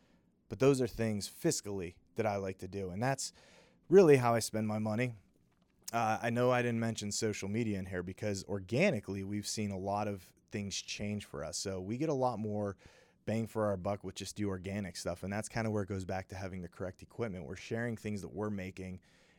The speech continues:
and it's getting shared and we're getting engagement and we're not putting any money behind it. And if you're a new business, maybe to build your audience, you start to do that, which I don't always recommend because the audience members then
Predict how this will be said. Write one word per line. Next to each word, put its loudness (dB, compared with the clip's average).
and -6
it's -6
getting -2
shared -2
and -6
we're -8
getting -6
engagement -4
and -4
we're 0
not -2
putting -6
any -2
money -4
behind -8
it. -14
And -4
if -12
you're 0
a 0
new 6
business, 2
maybe -2
to -8
build -2
your -2
audience, 0
you -8
start -4
to -16
do -4
that, -6
which -18
I -8
don't -2
always -2
recommend -4
because -6
the -6
audience -4
members -8
then -6